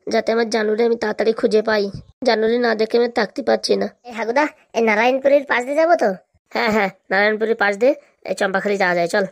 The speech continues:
বলতেছি কি, এরকম একটা স্কুটি বৌদির কিনে দিলে হয় না? হ্যাঁ, হ্যাঁ, দিবানি। আগে চল, আমার জানুর কাছে চল, না দেখতে পারি, আমার ভাল লাগছে না। হাগুদা, কালকে তুই কিছু খাওনি, একটু ওই হোটেলে দাঁড় করাবো নাকি? ওরে না রে, তুই চল, আমি আর কিছু খাবো টাবো না।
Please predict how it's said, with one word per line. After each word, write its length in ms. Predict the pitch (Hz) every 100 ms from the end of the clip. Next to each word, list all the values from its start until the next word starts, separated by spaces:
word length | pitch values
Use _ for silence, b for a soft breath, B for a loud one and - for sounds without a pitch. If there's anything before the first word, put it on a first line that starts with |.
| _ _ _
বলতেছি 300 | - 220 202 269
কি, 100 | 277
এরকম 180 | 240 247
একটা 140 | 240 226
স্কুটি 240 | - 262
বৌদির 320 | 240 226 226 233
কিনে 180 | 226 226
দিলে 180 | 233 220
হয় 200 | 226 240
না? 80 | 285 - _ _ -
হ্যাঁ, 200 | - 202
হ্যাঁ, 180 | 208 196
দিবানি। 360 | 196 190 196 196 b -
আগে 140 | 220
চল, 220 | 226 240 226
আমার 160 | 226 226
জানুর 220 | 208 214
কাছে 180 | 233 233
চল, 180 | 220 214
না 80 | 214
দেখতে 200 | 208 202 214
পারি, 120 | 220
আমার 160 | 233 226
ভাল 120 | 196
লাগছে 240 | 185 -
না। 100 | 185 185 _ _ -
হাগুদা, 280 | - 247 233
কালকে 240 | 220 233 226
তুই 140 | 247
কিছু 160 | 254 262
খাওনি, 440 | - 226 233 214 190 - _ -
একটু 180 | 220 240 240
ওই 80 | 233 226 b b
হোটেলে 260 | 220 240 247
দাঁড় 160 | 233 233
করাবো 240 | 262 262
নাকি? 240 | 294 254 190 - _ -
ওরে 160 | 240 254
না 100 | 254
রে, 80 | 247
তুই 120 | 262
চল, 180 | - 233 226 -
আমি 120 | - 233
আর 80 | 226
কিছু 140 | 226
খাবো 180 | 226 202
টাবো 160 | 202
না। 120 | 190